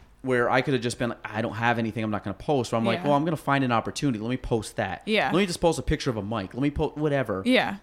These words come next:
Speaker 1: And I just try to make, it's kinda like making your own luck. Like, I make my own content to, to,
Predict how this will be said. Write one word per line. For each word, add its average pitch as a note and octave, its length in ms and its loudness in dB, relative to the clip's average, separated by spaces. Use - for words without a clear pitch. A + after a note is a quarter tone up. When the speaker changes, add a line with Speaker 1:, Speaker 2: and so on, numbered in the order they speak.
Speaker 1:
And B2 200 2
I B2 60 2
just D3+ 220 -2
try D3+ 160 4
to C#3+ 80 2
make, C3 240 0
it's - 140 -8
kinda D#3+ 140 -2
like C3 100 -2
making B2+ 280 2
your A#2 80 2
own A#2 140 0
luck. A#2+ 240 0
Like, A#2 120 -4
I A2+ 40 0
make B2+ 200 -4
my A#2+ 100 0
own A#2 200 0
content B2 540 -6
to, - 60 -14
to, - 100 -18